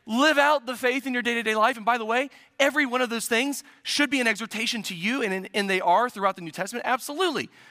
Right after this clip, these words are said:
Believe it, spread it, live it out. Those things are absolutely essential and crucial and important.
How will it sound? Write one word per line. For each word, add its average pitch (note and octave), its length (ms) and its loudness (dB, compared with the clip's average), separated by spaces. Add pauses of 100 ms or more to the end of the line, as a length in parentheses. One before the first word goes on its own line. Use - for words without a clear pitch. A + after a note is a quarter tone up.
(260)
Believe A#3 360 2
it, C#3 100 -6 (240)
spread G3+ 460 0
it, - 80 -16 (260)
live A3+ 200 0
it A#3 60 2
out. G3 280 0 (1000)
Those A3 140 4
things A#3 220 -2
are A3 120 0
absolutely A#3+ 460 -2
essential C#4+ 540 -2
and E3 100 -8
crucial C4+ 460 -2
and F3+ 80 -6
important. D#3+ 340 -4